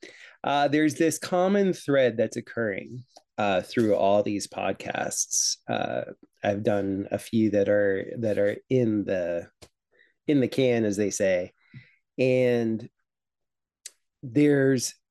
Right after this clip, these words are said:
there's this need to be able to harness our environment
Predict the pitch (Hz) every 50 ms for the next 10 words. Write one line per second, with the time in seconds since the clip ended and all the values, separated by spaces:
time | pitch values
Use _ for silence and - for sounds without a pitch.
0 | _ _ _ _ _ _ _ _ - 127 117 110 139 143 143 131 113 - - 135
1 | 120 - - 127 127 131 139 151 165 175 180 156 - - 123 113 117 113 117 120
2 | 120 120 107 117 110 104 - 98 - - - - - 123 123 123 123 123 123 123
3 | 120 - - - - 110 110 110 117 120 113 - - - 110 104 101 101 101 101
4 | 98 98 95 98 101 101 101 95 90 - - - 101 110 -